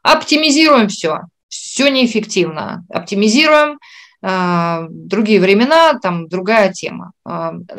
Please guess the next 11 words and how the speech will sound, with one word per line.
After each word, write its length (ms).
когда 220
мы 120
играем 280
шахматную 500
партию, 440
ведь, 300
э, 320
белые 320
не 120
покидают 560
поле, 300